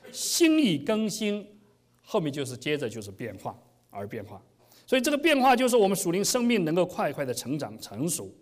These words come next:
所以这样我们对世俗潮流就能够有分辨、警戒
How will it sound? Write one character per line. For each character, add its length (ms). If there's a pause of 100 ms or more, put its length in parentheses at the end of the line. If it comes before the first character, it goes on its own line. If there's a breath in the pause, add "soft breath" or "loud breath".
(520 soft breath)
所 120
以 40
这 80
样 120
我 60
们 100
对 120
世 320
俗 180
潮 300
流 160
就 160
能 140
够 60
有 100
分 320
辨、 380
警 300
戒 280